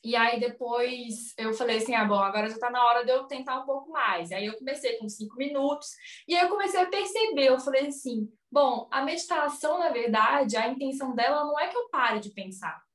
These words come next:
porque realmente não tem como isso acontecer, né? Não tem como eu me forçar a não pensar, sendo que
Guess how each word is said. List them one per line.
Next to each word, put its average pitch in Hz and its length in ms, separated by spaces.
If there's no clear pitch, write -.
porque 370 280
realmente 370 800
não 415 160
tem 571 220
como 359 360
isso 220 160
acontecer, 196 680
né? 208 240
Não 220 140
tem 285 160
como 320 280
eu 302 240
me 277 180
forçar 294 760
a 254 160
não 269 160
pensar, 277 560
sendo 294 360
que 339 300